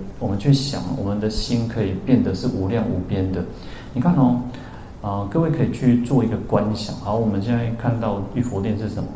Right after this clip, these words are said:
就是一尊玉的佛，白色的玉的佛。那你可以把这个玉佛可以无限的去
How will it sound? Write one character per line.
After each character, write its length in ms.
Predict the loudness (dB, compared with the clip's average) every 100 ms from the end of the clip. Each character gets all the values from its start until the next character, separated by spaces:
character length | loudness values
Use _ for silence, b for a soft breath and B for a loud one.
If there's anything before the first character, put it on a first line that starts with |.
| -10
就 100 | -6
是 140 | -2 -2
一 40 |
尊 220 | -2 -4 4
玉 160 | 6 6
的 100 | 2
佛， 260 | -4 -8 -10 -10
白 160 | -4 -4
色 200 | 0 0
的 120 | 0 0
玉 120 | 2 2
的 140 | 2
佛。 240 | -2 -6 -10 -10 2
那 180 | 2 4
你 100 | 0
可 120 | 0
以 40 | 0 0
把 160 | -4 -2
这 80 | 0
个 80 | 0
玉 140 | 4 4
佛 220 | 4 0
可 100 | 2
以 300 | 2 0 -4 -4
无 200 | -2 -2
限 280 | 0 0 0
的 140 | 0
去 480 | -4 -2 0 0 -4